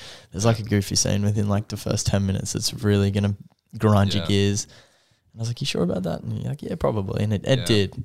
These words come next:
Speaker 1: The baby's just like, why?
Speaker 2: Honestly,
Speaker 1: Is that even, surely
Speaker 2: like
Speaker 1: you could have done something different.
Speaker 2: Yeah, probably could have done a better idea than babies falling out of the tower.
Speaker 1: But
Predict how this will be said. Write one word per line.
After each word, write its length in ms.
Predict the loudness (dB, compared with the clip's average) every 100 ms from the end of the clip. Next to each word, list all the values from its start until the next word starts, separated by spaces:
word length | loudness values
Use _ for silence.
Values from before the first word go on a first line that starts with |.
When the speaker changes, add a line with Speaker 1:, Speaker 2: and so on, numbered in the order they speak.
| -14
Speaker 1:
The 240 | -4 0 0
baby's 720 | -4 -4 0 2 2 0 -2
just 420 | -2 -2 -2 -4 -8
like, 180 | -10
why? 440 | -2 2 4 2 -2 -2
Speaker 2:
Honestly, 180 | 0 2
Speaker 1:
Is 120 | 4
that 140 | 6 6
even, 380 | 4 2 -2 -2
surely 240 | 4 6
Speaker 2:
like 20 | 8
Speaker 1:
you 20 |
could 80 | 6
have 80 | 6
done 160 | 4
something 240 | 2 0 0
different. 400 | -4 -6 -8 -10 _ _ -10
Speaker 2:
Yeah, 380 | -6 -4 -4 -8 -16
probably 180 | -14 -14
could 160 | -10 -10
have 100 | -10
done 240 | -12 -12
a 40 | -14
better 280 | -14 -12 -10
idea 440 | -10 -12 -16 -16 -20
than 160 | -18 -14
babies 460 | -12 -12 -12 -18 -20
falling 320 | -16 -16 -16
out 80 | -16
of 80 | -18
the 60 |
tower. 460 | -18 -16 -14 -16 -18 _ _
Speaker 1:
But 160 | -6